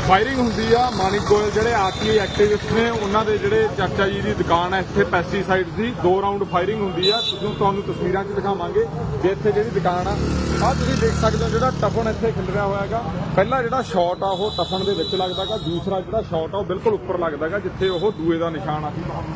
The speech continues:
ਤਸਵੀਰਾਂ ਦੇ ਵਿੱਚ ਦਿਖਾਵਾਂਗੇ। ਆਹ ਵਾਲੀਆਂ ਤਸਵੀਰਾਂ ਹੈਗੀਆਂ ਜਿੱਥੇ ਦੂਜਾ ਜਿਹੜਾ ਸ਼ਾਟ ਲੱਗਦਾ ਗਾ ਤੇ ਪਹਿਲੇ ਸ਼ਾਟ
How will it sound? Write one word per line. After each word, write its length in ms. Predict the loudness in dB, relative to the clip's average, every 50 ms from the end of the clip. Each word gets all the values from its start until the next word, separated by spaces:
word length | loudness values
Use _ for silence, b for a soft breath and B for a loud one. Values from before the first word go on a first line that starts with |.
| -8 -8
ਤਸਵੀਰਾਂ 260 | -8 -8 -6 -6 -6 -6
ਦੇ 60 | -6
ਵਿੱਚ 120 | -6 -6 -6 -6
ਦਿਖਾਵਾਂਗੇ। 720 | -6 -4 -4 -4 -4 -4 -6 -6 -6 -6 -6 -6 -8 -8 -8 -6 -6 -4 -4 -4 -4 -4 -4 -4 -4 -4 -4 -4 -4 -4 -4 -4 -2 -2
ਆਹ 160 | 0 0 0
ਵਾਲੀਆਂ 360 | 0 -2 -4 -2 -4 -4 -4 -4 -4 -6 -6 -6 -4 -4 -4
ਤਸਵੀਰਾਂ 320 | -4 -4 -2 0 0 0 0
ਹੈਗੀਆਂ 280 | -2 -2 -4 -4 -4
ਜਿੱਥੇ 460 | -4 -6 -4 0 2 2 2 2 0 -4 -6 -8 -6 -4 -2 -2 0
ਦੂਜਾ 300 | 0 0 2 2 2 2
ਜਿਹੜਾ 220 | 0 -2 -2 -2
ਸ਼ਾਟ 260 | -2 0 0 0 0 0 0
ਲੱਗਦਾ 340 | -2 -2 -2 0 0 -2 -2
ਗਾ 120 | -2 -4 -6 -6 -6 -6 -4 0 2
ਤੇ 120 | 2 2 0 0 -4 -4 0 0
ਪਹਿਲੇ 220 | 0 2 2 0
ਸ਼ਾਟ 240 | -2 0 0 0 0